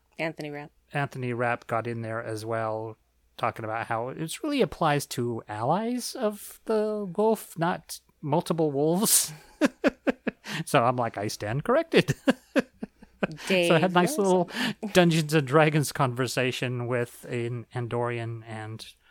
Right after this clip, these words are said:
Speaker 2: the operator of the Spore Drive.
Speaker 1: Yep.
Speaker 2: So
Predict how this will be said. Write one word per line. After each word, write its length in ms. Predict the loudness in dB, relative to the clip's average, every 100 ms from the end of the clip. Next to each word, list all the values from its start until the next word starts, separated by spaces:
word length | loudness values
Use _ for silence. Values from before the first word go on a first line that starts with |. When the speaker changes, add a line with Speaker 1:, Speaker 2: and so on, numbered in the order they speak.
| -20 -20 _
Speaker 2:
the 280 | -8 -6 -4
operator 520 | -6 -4 -8 -6 -8
of 280 | -6 -10 -8
the 100 | -12
Spore 220 | -10 -10
Drive. 360 | -10 -12 -14 -16 -8
Speaker 1:
Yep. 280 | -6 -8 -12 _
Speaker 2:
So 300 | -12 -12 -12